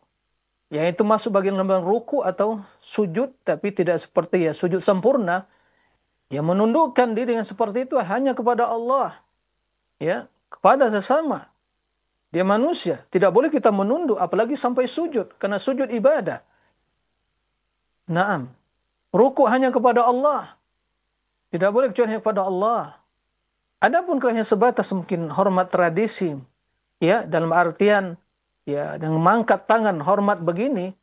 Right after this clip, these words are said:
ya, jika bukan tujuannya adalah pengkultusan,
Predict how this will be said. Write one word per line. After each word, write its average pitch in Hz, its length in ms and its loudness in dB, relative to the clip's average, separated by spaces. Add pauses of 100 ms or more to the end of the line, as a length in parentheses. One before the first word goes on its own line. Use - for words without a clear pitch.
(760)
ya, 160 340 0
jika 240 720 2
bukan 175 720 -2 (580)
tujuannya 226 560 4
adalah 202 640 -2
pengkultusan, 202 960 -2